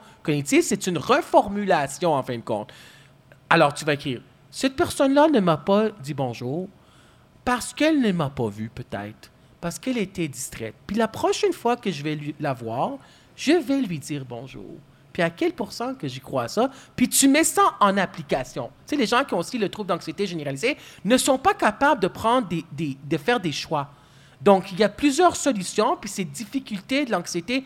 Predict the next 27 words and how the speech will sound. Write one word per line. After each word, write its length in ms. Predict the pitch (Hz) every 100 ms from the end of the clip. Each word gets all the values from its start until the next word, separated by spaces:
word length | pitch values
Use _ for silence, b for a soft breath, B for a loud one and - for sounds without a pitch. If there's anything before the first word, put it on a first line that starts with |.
| B B
de 100 | 185
faire 260 | 180 240 247
des 100 | 180
choix. 280 | - 214 196
Donc, 200 | 151 -
c'est 100 | 180
quoi 160 | -
les 120 | 392 294
trois 280 | - 220
avantages 580 | 202 151 143 185 202 254
puis 140 | - 147
les 200 | 143 143
trois 320 | - 202 208
inconvénients 480 | 185 165 147 185 226 B B -
pour 160 | 359
ce 100 | -
choix-là ? 560 | 208 - 165 143 165 196 B B
Les 80 | 165
trois 280 | - 262 302
avantages 500 | 190 170 - 214 262
puis 100 | 170
les 140 | 147
inconvénients 520 | 165 170 156 156 196 240
pour 160 | 233 214
l'au-, 200 | 170 165
l'autre 260 | 175 143 139
choix, 320 | 175 190